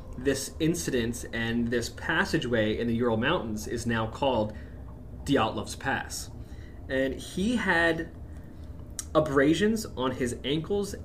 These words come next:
and wrists, um, also abrasions on his forehead, his cheeks, uh, scratches on his palms, and lots of bruising and abrasions around his hands, mostly on his fists.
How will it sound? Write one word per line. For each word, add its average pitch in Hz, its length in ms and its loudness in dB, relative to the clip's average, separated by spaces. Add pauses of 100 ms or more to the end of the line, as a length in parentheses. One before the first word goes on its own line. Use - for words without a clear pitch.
and 156 320 2
wrists, - 500 4 (500)
um, 107 360 -4
also 127 680 2 (100)
abrasions 120 360 4
on 87 100 -4
his 101 120 -6
forehead, 165 720 6 (140)
his 117 200 -2
cheeks, - 600 -2 (600)
uh, 110 260 2
scratches 151 460 4
on 123 80 4
his 107 140 -2
palms, 180 600 4 (380)
and 143 340 2
lots 151 300 2
of 160 180 2
bruising 156 680 8
and 123 360 2
abrasions 127 540 4
around 117 400 0
his 110 540 -2 (220)
hands, 123 380 0
mostly 113 600 0
on 104 180 -4
his - 200 -10
fists. - 540 -6